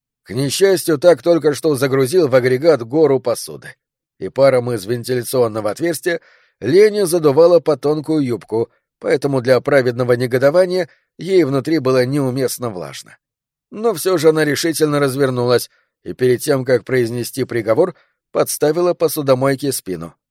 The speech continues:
«Послушай, Такер, ты очень симпатичный человек». В паузе она вздохнула поглубже. «Не может быть.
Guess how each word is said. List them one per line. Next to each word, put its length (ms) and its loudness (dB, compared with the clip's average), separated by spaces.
«Послушай, 480 -2
Такер, 420 2
ты 100 -4
очень 340 0
симпатичный 800 -4
человек». 640 -2
В 140 -20
паузе 500 4
она 180 0
вздохнула 640 -2
поглубже. 640 -6
«Не 280 -4
может 440 0
быть. 340 -8